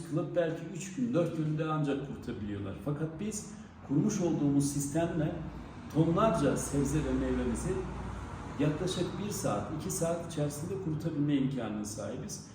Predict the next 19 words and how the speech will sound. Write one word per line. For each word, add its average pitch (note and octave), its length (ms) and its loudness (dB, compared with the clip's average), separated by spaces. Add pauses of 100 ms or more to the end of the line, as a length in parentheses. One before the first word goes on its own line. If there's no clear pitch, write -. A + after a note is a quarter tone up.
(200)
Bu G3 140 0
bizim F#3 240 -2
için G3 280 0
çok G3+ 300 -2
büyük F#3+ 240 -2
bir F3+ 160 0
nimet D#3+ 320 4
olacak. G2+ 300 -4 (640)
Gördüğünüz G#3 540 6
gibi F#3+ 160 0 (120)
burada G#3 420 6 (1160)
sarımsağından F#3+ 1000 8
tutun, G3+ 360 2 (1080)
dereotuna E3 720 8
kadar, C3 320 4 (220)
maydanozuna D#3+ 760 2
kadar, A#2 340 2 (200)
portakalına D#3+ 760 4
kadar, - 480 0